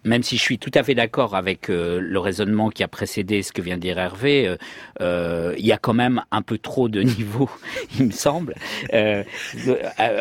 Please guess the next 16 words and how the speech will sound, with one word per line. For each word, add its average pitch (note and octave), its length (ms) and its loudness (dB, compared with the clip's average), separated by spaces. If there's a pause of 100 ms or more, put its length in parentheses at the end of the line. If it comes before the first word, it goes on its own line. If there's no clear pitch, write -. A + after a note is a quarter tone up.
en A#2 140 2
Île-de-France, A#2 580 4
on A2+ 100 2
en, G2 200 -2
il A2 60 -4
y A2+ 40 4
en G#2+ 80 2
avait G#2+ 220 2
trois, D#3 340 6
maintenant A2 240 -2
il A#2 60 0
y A2+ 40 0
en G2 100 0
a F#2+ 100 0
cinq. D3 480 2 (320)
Euh, F2+ 440 0